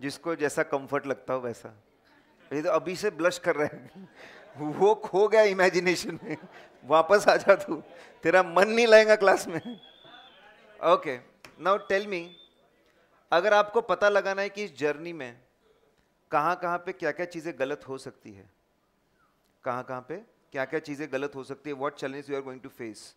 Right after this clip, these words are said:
आप कैसे पता लगाओगे? अगर ये जर्नी की आपको प्लानिंग करनी है, चैलेंजेस देखने हैं, आप कैसे इसकी तैयारी करोगे, मुझे बताओ। यस, सर बोल रहे हैं, सबसे पहले Google Maps पे जाऊंगा, I will see the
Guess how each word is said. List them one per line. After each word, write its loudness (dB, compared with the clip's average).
आप -4
कैसे -2
पता -4
लगाओगे? -4
अगर -2
ये 0
जर्नी -2
की -8
आपको -4
प्लानिंग -6
करनी -6
है, -6
चैलेंजेस -6
देखने -10
हैं, -4
आप -8
कैसे 0
इसकी -10
तैयारी -4
करोगे, -10
मुझे -14
बताओ। -16
यस, -12
सर 2
बोल 0
रहे 0
हैं, 2
सबसे -2
पहले -4
Google -2
Maps -4
पे -8
जाऊंगा, -4
I -2
will -8
see -8
the -2